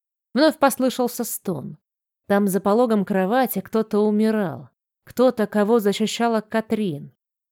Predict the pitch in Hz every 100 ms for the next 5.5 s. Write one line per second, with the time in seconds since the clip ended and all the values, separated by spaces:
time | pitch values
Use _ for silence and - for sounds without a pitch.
0 | _ - 220 196 208 196 196 - 190 214
1 | 247 240 196 202 185 190 196 226 180 160
2 | 196 262 160 - - 160 - 214 202 190
3 | 220 - 226 214 247 262 175 180 277 226
4 | 214 202 - 247 240 226 214 175 208 226
5 | 226 165 139 -